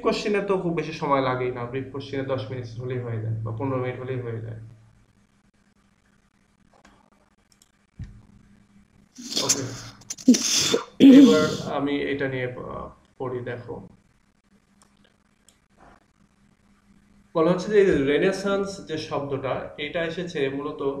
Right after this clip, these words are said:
Renaissance যুগটা যখন শুরু হলো, তার আগের একটা ছোট্ট যুগ আছে, সেটা হচ্ছে revival of learning। Revival of learning এর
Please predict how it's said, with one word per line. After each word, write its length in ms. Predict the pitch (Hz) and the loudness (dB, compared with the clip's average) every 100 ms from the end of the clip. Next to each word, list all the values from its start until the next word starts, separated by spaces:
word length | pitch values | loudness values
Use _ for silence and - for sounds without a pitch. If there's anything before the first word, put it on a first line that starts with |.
| 147 | -6
Renaissance 460 | 147 160 175 - 151 | -6 -6 -4 -6 -8
যুগটা 260 | 156 160 | -6 -4
যখন 220 | 165 165 | -2 -2
শুরু 260 | 165 - 156 | -4 -6 -4
হলো, 160 | 143 135 | -2 -2
তার 240 | 147 147 | -4 -4
আগের 320 | 165 185 196 | -4 -2 -2
একটা 180 | 196 196 | -4 -6
ছোট্ট 300 | 208 - - | -10 -8 -4
যুগ 220 | 170 143 | -4 -2
আছে, 200 | 127 127 | -4 -4
সেটা 180 | 120 151 | -8 -8
হচ্ছে 140 | 156 139 131 135 131 | -8 -8 -8 -8 -4
revival 420 | 139 170 185 185 170 | -2 0 2 0 0
of 60 | 156 135 | -2 -2
learning। 320 | 131 131 117 117 117 - _ _ _ _ _ _ _ - | -2 -4 -8 -10 -16 -20 _ _ _ _ _ _ _ -6
Revival 560 | 135 143 190 196 202 202 | -2 0 0 2 2 2
of 60 | 185 151 | 2 2
learning 340 | 156 175 180 | 2 2 2
এর 400 | 143 - - - | 0 -4 -12 -16